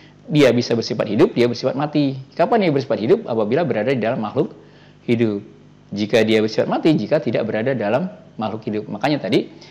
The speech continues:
dikatakan dapat dikristalkan. Nah, itu sejarah perkembangan virusnya. Nah, ini silakan nanti kamu baca,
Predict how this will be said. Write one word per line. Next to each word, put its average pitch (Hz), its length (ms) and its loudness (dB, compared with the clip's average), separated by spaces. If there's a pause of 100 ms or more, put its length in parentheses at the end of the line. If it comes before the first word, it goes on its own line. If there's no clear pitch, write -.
(180)
dikatakan 143 640 -2
dapat 123 560 0
dikristalkan. 120 1300 -2 (1200)
Nah, 107 160 -6
itu 214 560 2
sejarah 123 320 2
perkembangan 120 640 0 (640)
virusnya. 117 640 -2 (480)
Nah, 113 160 -8 (400)
ini 208 160 0
silakan 151 480 0
nanti 202 160 -4
kamu 131 240 -2
baca, 117 640 -2